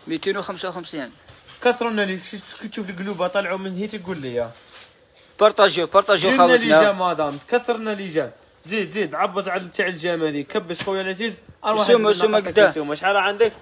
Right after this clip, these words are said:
Speaker 1: ميتين وخمسين. آه،
Speaker 2: زيد
Speaker 1: حبسنا في
Speaker 2: خويا.
Speaker 1: ميتين وخمسين. طلعوا،
Speaker 2: آه،
Speaker 1: طلعوا
Speaker 2: ما يطلعوا لي
Speaker 1: خوتنا.
Speaker 2: جامل، دوك
Speaker 1: لهقوا،
Speaker 2: راهم يطلعوا.
Speaker 1: لهقوا على ثلاثمية.
Speaker 2: كثر، كثر، كثر لي
Speaker 1: لهقوا
Speaker 2: جا
Speaker 1: على
Speaker 2: في الكوان
Speaker 1: ثلاثمية.
Speaker 2: هذه. كثر، كثر، كثر. زوج خويا بمية وتسعين، أي.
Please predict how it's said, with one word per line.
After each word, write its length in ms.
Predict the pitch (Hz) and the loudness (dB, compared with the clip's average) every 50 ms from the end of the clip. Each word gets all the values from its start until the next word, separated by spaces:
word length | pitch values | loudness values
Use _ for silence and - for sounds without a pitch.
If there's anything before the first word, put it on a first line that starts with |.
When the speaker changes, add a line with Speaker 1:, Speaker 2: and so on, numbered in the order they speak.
| - _ _ - - - - | -20 _ _ -20 -20 -12 -8
Speaker 1:
ميتين 280 | - 185 - 220 220 | -6 -4 -2 -2 -2
وخمسين. 500 | 214 202 - 208 190 - 190 185 156 85 - _ _ _ - - _ _ - - - | -2 -2 -4 -6 -6 -4 -2 -2 -2 -4 -6 _ _ _ -20 -20 _ _ -10 -4 -2
آه، 140 | 139 135 | -2 0
Speaker 2:
زيد 140 | 135 - 240 | 2 2 4
Speaker 1:
حبسنا 240 | 233 202 165 160 170 | 4 6 6 6 6
في 20 | |
Speaker 2:
خويا. 120 | 180 156 185 | 6 4 2
Speaker 1:
ميتين 260 | 185 180 - 196 190 | 0 0 -2 -2 -2
وخمسين. 380 | 196 - 185 175 165 - 185 190 | -2 -2 -2 -4 -2 -2 0 4
طلعوا، 340 | - 269 254 220 185 165 | 6 6 8 8 6 4
Speaker 2:
آه، 60 | 165 175 | 4 6
Speaker 1:
طلعوا 140 | 202 190 | 6 6
Speaker 2:
ما 100 | 175 165 | 6 6
يطلعوا 300 | 165 - 160 156 151 - | 4 6 6 6 6 6
لي 140 | 190 185 185 | 4 2 2
Speaker 1:
خوتنا. 60 | - | 2
Speaker 2:
جامل، 260 | - 196 190 175 175 180 | 4 4 4 4 2 2
دوك 160 | 196 196 - | 0 2 4
Speaker 1:
لهقوا، 140 | 190 185 180 | 6 6 6
Speaker 2:
راهم 80 | - | 6
يطلعوا. 300 | - - 196 190 190 185 | 4 2 4 4 4 4
Speaker 1:
لهقوا 160 | 190 190 190 | 4 4 4
على 100 | 180 170 | 4 2
ثلاثمية. 540 | 165 - 180 - - 160 156 156 147 135 123 - | 2 -2 -6 -6 -4 -2 0 0 0 0 0 4
Speaker 2:
كثر، 260 | - 226 233 - 220 202 | 6 6 6 6 4 4
كثر، 300 | - - 247 - - 208 | 6 6 4 6 4 2
كثر 280 | - 240 233 - 226 | 4 4 4 4 6
لي 60 | 214 | 6
Speaker 1:
لهقوا 140 | 220 233 220 | 6 6 8
Speaker 2:
جا 140 | 185 220 226 | 8 8 8
Speaker 1:
على 140 | 226 214 196 | 8 6 4
Speaker 2:
في 60 | 202 | 2
الكوان 160 | 202 208 208 | 2 4 6
Speaker 1:
ثلاثمية. 340 | 208 196 185 175 170 156 147 | 8 8 8 6 6 4 2
Speaker 2:
هذه. 40 | 143 | 2
كثر، 360 | - - 226 208 - 185 165 | 4 4 4 4 4 2 2
كثر، 340 | 160 - 208 202 - 175 160 | 4 4 2 2 2 0 -2
كثر. 380 | - - 180 160 - 127 113 - _ _ _ _ _ _ _ _ - | 2 2 0 2 0 -2 -6 -6 _ _ _ _ _ _ _ _ -8
زوج 240 | 147 - 196 202 - | -4 -2 0 0 2
خويا 280 | - 208 202 208 208 | 4 6 8 8 8
بمية 280 | 196 180 190 180 180 180 | 6 4 0 0 0 0
وتسعين، 480 | 170 160 - - 143 120 117 117 117 147 | 0 0 -2 -2 -2 0 -2 0 0 0
أي. 140 | 151 123 | -2 -2